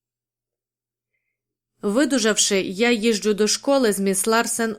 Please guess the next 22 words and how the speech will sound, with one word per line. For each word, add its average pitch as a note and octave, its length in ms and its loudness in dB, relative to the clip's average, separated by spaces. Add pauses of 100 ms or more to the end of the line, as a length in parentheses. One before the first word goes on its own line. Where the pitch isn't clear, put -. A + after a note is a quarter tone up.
у G3+ 100 -4
чорному G3 580 -2
авті. F#3+ 460 -8 (1080)
Місіс G#3 460 0
Мерфі A#3+ 500 0 (340)
дарує B3+ 360 2
мені B3 220 2
щось - 340 0
нове A3 500 0
мало G3 320 0
не F#3+ 100 0
щодня. G3+ 540 -2 (800)
Спідницю, G#3 840 0 (300)
яку, G#3+ 300 0
за G#3+ 120 0
її G#3+ 280 2
словами, G#3+ 520 2
знайшла G#3 380 0
в A3 80 -2
шафі, F3+ 500 -2 (680)
вовняну C4+ 540 2
шапку, F3 580 -4